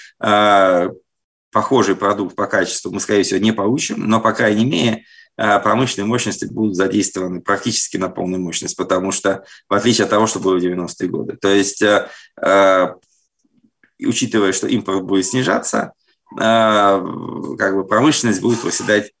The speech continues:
меньше, конечно, намного меньше, чем она проседала в девяностые годы. То есть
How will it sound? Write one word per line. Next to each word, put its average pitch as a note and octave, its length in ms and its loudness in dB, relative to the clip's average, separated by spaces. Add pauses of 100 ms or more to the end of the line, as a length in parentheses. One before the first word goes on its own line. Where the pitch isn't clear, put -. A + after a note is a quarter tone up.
(260)
меньше, A#2+ 360 2
конечно, G2+ 460 -2
намного G2+ 320 2
меньше, A#2 300 0
чем F2+ 100 -8
она F#2+ 120 -4
проседала F#2 500 -2
в - 20 -6
девяностые F2+ 480 -2
годы. E2 240 -8
То A#2+ 100 0
есть C3 160 0